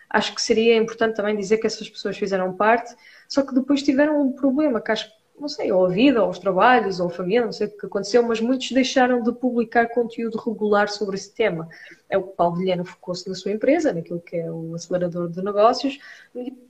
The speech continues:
por exemplo, essas duas, eh, economistas, neste caso o economista a Susana, a, a Manuela Sofia Ferreira, assim que é,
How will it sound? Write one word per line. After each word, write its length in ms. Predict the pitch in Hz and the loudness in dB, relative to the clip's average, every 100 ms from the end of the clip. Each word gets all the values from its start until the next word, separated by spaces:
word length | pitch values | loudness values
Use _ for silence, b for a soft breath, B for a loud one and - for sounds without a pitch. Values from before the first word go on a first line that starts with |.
| _ | _
por 120 | 220 | -2
exemplo, 240 | 226 233 | 0 2
essas 200 | 226 226 | 0 -2
duas, 400 | 214 220 226 - 240 | 0 0 0 -4 -4
eh, 340 | 214 208 208 208 196 - _ _ _ _ | -2 -2 -2 -6 -14 -20 _ _ _ _
economistas, 520 | 214 202 190 247 254 | 2 2 2 0 -2
neste 160 | 196 190 | -4 -2
caso 220 | 185 175 | 0 -2
o 40 | 180 | -4
economista 380 | 185 180 180 | -6 -6 -6
a 40 | 190 | -8
Susana, 760 | - 190 190 - 180 175 175 - _ | -6 -2 -2 -2 -6 -4 -6 -10 _
a, 60 | 180 | -8
a 300 | 175 175 170 170 165 | -6 -6 -8 -8 -8
Manuela 360 | 165 175 170 175 | -6 -4 -4 -4
Sofia 260 | - 175 | -10 -12
Ferreira, 260 | - 185 190 | -8 -6 -6
assim 200 | - 170 | -10 -14
que 140 | - | -8
é, 100 | 208 | -10